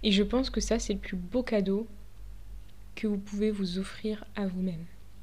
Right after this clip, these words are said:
Pour y arriver, la première étape, ça va déjà être de voir dans quel milieu, dans quel environnement vous vous sentez pleinement vous-même. Où est-ce que vous osez être pleinement vous, que vous vous sentez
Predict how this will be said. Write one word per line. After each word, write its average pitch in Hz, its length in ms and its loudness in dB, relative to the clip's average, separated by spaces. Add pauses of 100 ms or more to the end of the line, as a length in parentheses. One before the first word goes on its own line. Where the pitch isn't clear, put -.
(2000)
Pour 233 180 8
y 220 120 10
arriver, 220 300 8
la 233 120 8
première 226 380 4
étape, 220 320 2
ça 214 120 2
va 185 100 6
déjà 196 260 4
être 240 220 0
de 190 100 6
voir 185 520 2 (840)
dans 202 160 4
quel 269 300 6
milieu, 202 340 6 (340)
dans 202 120 2
quel 233 220 4
environnement 214 640 4 (2000)
vous 220 120 2
vous 220 80 4
sentez 220 380 2
pleinement 220 420 6
vous-même. 196 360 2 (680)
Où 226 100 8
est-ce 247 160 2
que 226 100 0
vous 185 220 0
osez 202 400 2
être - 400 -4 (460)
pleinement 214 380 6
vous, 196 200 -2
que - 80 -12
vous 202 60 0
vous 196 40 -2
sentez - 340 0